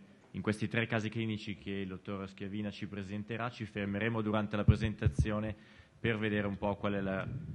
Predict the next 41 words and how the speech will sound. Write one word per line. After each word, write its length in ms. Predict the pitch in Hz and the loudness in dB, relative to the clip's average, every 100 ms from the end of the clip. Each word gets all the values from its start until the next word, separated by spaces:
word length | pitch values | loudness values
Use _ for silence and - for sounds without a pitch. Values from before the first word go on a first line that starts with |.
| - | -6
eh, 380 | - 90 85 85 82 | -4 -4 -4 -6 -6
possibile 520 | 110 - 123 110 107 | -6 -6 -6 -2 -2
risposta 480 | 101 - 101 98 101 | -4 -4 -4 -4 -6
ai 60 | |
vari, 500 | 92 98 98 95 92 - | -2 -2 -2 -4 -6 -10
eh, 380 | - 87 85 82 | -8 -6 -4 -4
ai 80 | 87 | -2
vari 240 | 98 98 | 0 0
quesiti 400 | 95 92 92 85 | 0 -2 -2 -4
clinici. 520 | - 85 82 82 - 78 - - - - | -4 -2 -2 -4 -6 -10 -12 -16 -12 -2
Oltre 260 | 131 135 135 | -2 2 2
alla 80 | |
dottoressa 340 | 123 123 120 123 | 2 2 -2 -2
Di 120 | 113 | -2
Muzzo, 360 | 117 120 120 101 | -2 -2 -2 -6
che 80 | |
ci 140 | 95 98 | -4 -2
darà 120 | 101 | -2
il 80 | 104 | -2
suo 120 | 101 | -4
punto 200 | 107 104 | -4 -2
di 60 | 107 | -2
vista 160 | 104 | -2
dal 80 | 101 | -4
punto 180 | 101 101 | -4 -4
di 80 | 104 | -4
vista 160 | - | -2
della 120 | 101 | -2
radioterapia, 960 | 101 104 104 104 101 - 104 92 82 - - | 0 0 0 0 -2 -2 -2 -2 -4 -6 -4
e, 360 | 107 104 95 - | -2 -2 -4 -6
eh, 360 | 92 90 85 | -4 -2 -2
il 60 | 87 | -4
dottor 260 | 90 107 98 | -6 -8 -6
Suardi 340 | 110 104 98 | 0 0 0
dal 80 | 92 | -2
punto 160 | 92 | -4
di 80 | 101 | -6
vista 160 | 104 107 | -4 -4
chirurgico, 500 | 110 117 113 127 120 | -2 -2 -2 -2 -2
abbiamo 340 | 101 101 98 | 0 0 0
anche 380 | 98 101 98 | 0 0 -2